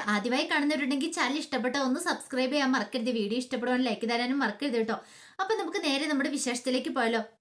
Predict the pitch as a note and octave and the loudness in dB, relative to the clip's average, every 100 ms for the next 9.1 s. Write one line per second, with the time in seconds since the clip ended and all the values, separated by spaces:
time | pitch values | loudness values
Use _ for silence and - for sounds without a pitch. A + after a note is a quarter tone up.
0 | _ - G3+ G#3 A3 - _ - F#3+ F3 | _ -4 0 0 0 -8 _ -8 -6 -4
1 | A3+ A3+ G#3+ G#3 G#3 A#3+ B3 - _ _ | -2 0 0 0 0 0 0 -2 _ _
2 | _ _ - - _ - F4 F4 F4+ F4 | _ _ -20 -20 _ -4 -2 0 -2 0
3 | E4 D4 A#3+ B3 G3+ G#3 A3 A3+ B3 G#3+ | 0 2 2 2 0 2 2 4 4 2
4 | A3 B3 - G#3+ G3+ G#3 A3+ G#3+ A#3 B3 | 0 -2 -4 -6 -2 0 2 0 0 0
5 | G#3 G#3+ F#3+ E3+ G3+ A3 G#3 G#3+ B3 - | 0 0 -2 -6 -4 0 0 0 -4 -4
6 | F4+ F4 F4+ F4+ F4 E4 B3+ G3+ G3+ B3 | -4 -2 -2 -2 0 2 0 0 -2 -2
7 | G#3+ - G#3+ A3 B3+ A#3+ A3 A3 A3+ A#3+ | -2 -2 0 2 2 2 0 -2 0 -2
8 | - G#3 F#3 A3 - G3 A3+ G#3+ F#3 G#3+ | -4 -4 -4 -4 -6 -4 -4 -4 -4 -4